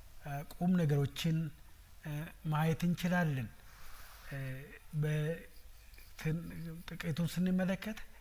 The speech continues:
አመራር መለየትን የሚጠይቅ መሆኑ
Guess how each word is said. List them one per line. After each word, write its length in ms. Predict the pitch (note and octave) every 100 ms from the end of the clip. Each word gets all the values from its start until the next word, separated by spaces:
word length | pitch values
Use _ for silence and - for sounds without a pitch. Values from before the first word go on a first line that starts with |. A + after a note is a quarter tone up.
| - - - - - - -
አመራር 580 | F#3+ A3+ D3 A#2+ C#3 F#3 - - -
መለየትን 680 | D3+ D3+ D3+ D#3 D3+ D#3+ D#3 D#3+ - - - -
የሚጠይቅ 680 | D#3 D#3 D#3 D#3 D#3+ C#3+ D3
መሆኑ 240 | D3 C#3+